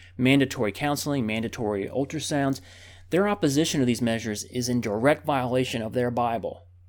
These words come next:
Roe v. Wade. Just a few sentences further down, Harry offers this up, quote, "The state is interested in protecting fetal life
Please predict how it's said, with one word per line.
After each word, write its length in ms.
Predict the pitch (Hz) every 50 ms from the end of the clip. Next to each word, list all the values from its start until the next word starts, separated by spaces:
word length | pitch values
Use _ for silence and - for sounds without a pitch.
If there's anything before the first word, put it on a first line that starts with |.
| - - -
Roe 240 | 123 123 123 120
v. 180 | 113 123 117 113
Wade. 420 | 117 120 113 107 92 80 - - - - - - - - - - - - - - - - - - - - - -
Just 180 | - 175 - -
a 60 | -
few 180 | - - 180
sentences 640 | 151 - - 156 151 - 151 139 135 - 135 127 -
further 340 | - - 151 147 143 135 123
down, 320 | 117 120 139 156 156 123
Harry 360 | 113 110 135 143 151 139 120 113
offers 320 | 110 113 - 127 120 120
this 200 | 156 160 - -
up, 160 | 101 95 -
quote, 320 | - - 160 139 135 - - - - - -
"The 100 | - 143
state 480 | 135 - - - 180 196 214 185 - -
is 180 | - 139 123 -
interested 440 | - 165 151 - 156 131 - 156 131
in 80 | 123 117
protecting 480 | 127 120 - - 139 - - 127 117
fetal 560 | - - - - - - - 170 165 127 107 98
life 340 | 101 101 104 107 110 -